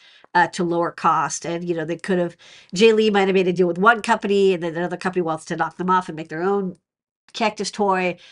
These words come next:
They'll go to another company, and, you know, they'll, they'll use a slightly different chip and, uh, rewrite the code. But, uh, at least for now, I thought it was interesting.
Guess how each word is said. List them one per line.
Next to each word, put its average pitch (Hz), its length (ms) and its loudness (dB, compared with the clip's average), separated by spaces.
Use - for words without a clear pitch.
They'll 214 140 2
go 208 120 2
to 190 60 2
another 202 240 2
company, 175 540 -4
and, 175 180 -6
you 175 60 -4
know, 143 160 -8
they'll, 143 400 -8
they'll 160 240 -6
use 175 180 0
a 160 40 -10
slightly 180 280 -4
different 170 520 -6
chip 226 360 0
and, 180 220 -4
uh, 160 200 -4
rewrite 160 320 -6
the 143 60 -14
code. 151 340 -10
But, 220 300 2
uh, 175 320 2
at 233 80 0
least 254 180 -2
for 247 80 -4
now, 226 160 6
I 220 80 2
thought 254 140 -2
it 247 40 -2
was 226 80 -4
interesting. 185 540 -6